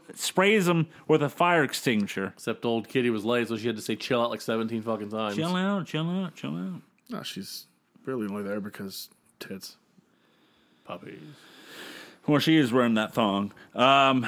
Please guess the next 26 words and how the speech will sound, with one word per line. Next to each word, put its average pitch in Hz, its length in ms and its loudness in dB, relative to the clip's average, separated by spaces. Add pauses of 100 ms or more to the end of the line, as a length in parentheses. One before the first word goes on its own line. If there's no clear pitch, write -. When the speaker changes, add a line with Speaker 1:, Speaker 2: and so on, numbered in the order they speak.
(100)
Speaker 1:
then 170 200 4
we 196 60 6
get 185 100 6
a - 20 6
recap 190 400 4
again 190 260 4
of 170 100 2
Stephanie's 180 480 2
bachelorette 160 680 4
party 165 400 6
as, 147 480 6
uh, 143 300 4
someone 160 320 4
shows 147 260 4
up 160 120 4
with 143 100 0
champagne 151 560 4
as 127 180 2
May 135 320 4
and 131 240 2
Moolah 135 240 4
decide 123 300 2
to 127 80 4
rub 131 240 4
his 123 120 2
head 135 340 2